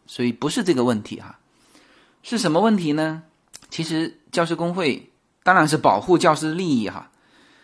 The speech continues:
他提出了两个，就第一，他说教师的这个利益也要保证，就是如果全部开始上网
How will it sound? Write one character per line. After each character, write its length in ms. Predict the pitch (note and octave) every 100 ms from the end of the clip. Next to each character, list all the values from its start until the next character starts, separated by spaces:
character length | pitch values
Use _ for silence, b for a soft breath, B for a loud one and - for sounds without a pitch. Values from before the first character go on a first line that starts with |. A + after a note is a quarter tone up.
| b
他 120 | - E3+
提 180 | D#3+
出 100 | D#3+
了 120 | F#3+ E3+
两 240 | A2 -
个， 300 | C#3+ C3+ - _ _
就 100 | B2+
第 220 | C3 G3+
一， 140 | A3+ - _ _ _
他 140 | -
说 340 | G3 G#3 G#3 - _
教 320 | - C4 G#3+ E3
师 540 | - E3+ E3+ E3+ F3 - _ -
的 180 | D3+ B2
这 180 | B2+ D#3+
个 140 | C#3
利 160 | E3+ F#3+
益 340 | D#3+ C#3+ - _ -
也 200 | D3 A2+
要 200 | D3 E3+
保 180 | A#2 -
证， 220 | - B2 A2+ _ _ _ _ -
就 100 | A#3
是 160 | A3 G#3
如 280 | E3+ G#3 C#4+
果 220 | C#4 D3
全 380 | C3+ C#3+ C3 A3
部 120 | D4
开 200 | - A#3
始 120 | G3
上 280 | A#2+ G3+ B2+
网 120 | G#2+